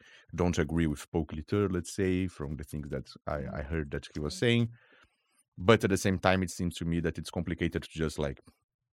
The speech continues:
put a law or just not allow him to speak, and, and maybe that, that we can find, like, strategies or tactics that will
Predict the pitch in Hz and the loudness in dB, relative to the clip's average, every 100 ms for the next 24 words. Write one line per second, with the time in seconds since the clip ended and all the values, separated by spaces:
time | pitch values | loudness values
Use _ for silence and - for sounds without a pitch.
0 | _ _ _ - 101 87 87 92 76 62 | _ _ _ -2 4 4 6 8 6 2
1 | - 69 69 80 78 - - 87 87 90 | -8 -12 -10 -8 -8 -10 -10 -4 0 2
2 | 92 87 - 90 92 90 80 76 90 87 | 4 4 4 6 8 8 8 4 0 0
3 | 87 - - 107 87 - 69 - - - | -2 -4 2 2 2 0 -6 -8 -18 -20
4 | - 80 78 69 50 82 80 76 82 78 | -8 -4 -2 -2 -2 0 0 0 0 0
5 | 71 62 78 80 78 - 80 76 73 - | -2 -2 -2 -2 -4 -2 -2 0 -2 -4
6 | - 82 80 78 71 76 71 67 71 67 | 0 2 2 0 -4 -6 -6 -6 -6 -6
7 | 76 - - 69 76 69 67 | -10 -12 -8 -8 -6 -6 -6